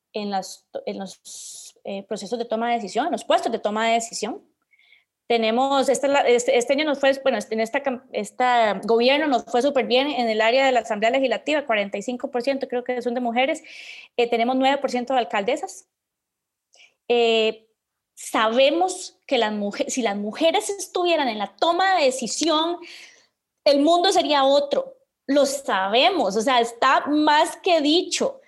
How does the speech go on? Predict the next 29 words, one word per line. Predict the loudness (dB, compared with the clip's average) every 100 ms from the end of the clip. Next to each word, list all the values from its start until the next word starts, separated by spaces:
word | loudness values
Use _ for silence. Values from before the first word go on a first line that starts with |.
| _ _ _ _
O |
sea, | 0
las | 2 2
mujeres | 0 0 2 2 2 -2
son | -2 -2 -2 -8
generadoras | -4 -2 0 0 0 0 2 0 0
de | -4 -6 _ -2
cambio, | 0 2 0 -4 -4 -6 -8 -20 -20
son | -4 -2 0 0
mucho | -4 -4 -4
más | 0 0 0 -4 -4
empáticas, | -4 -4 -8 _ 0 0 0 -6 -4 -6 -2
son | -2
mucho | -2 -4 -4
más | -4 -4 -2
de | 0
ver | 2 2
las | 0
necesidades | -2 -2 -4 -2 0 2 2 0
de | -2
las | -2
diferentes | -6 -10 -4 -2 0 -2 -4
personas. | -6 -4 0 0 0 -6 -10 -20 -18 -20 -4
Entonces, | -2 -2 0 2 2 0 -4 -6 _ _ _ -2
eh, | 2 4 4 2 -4 -20 _ _
mi, | -2 0 2 2 2 2 -2 -10
mi, | -4 -2 -2 -6 -8
mi | -4 0
nueva | 0 2 2 2 4 4 2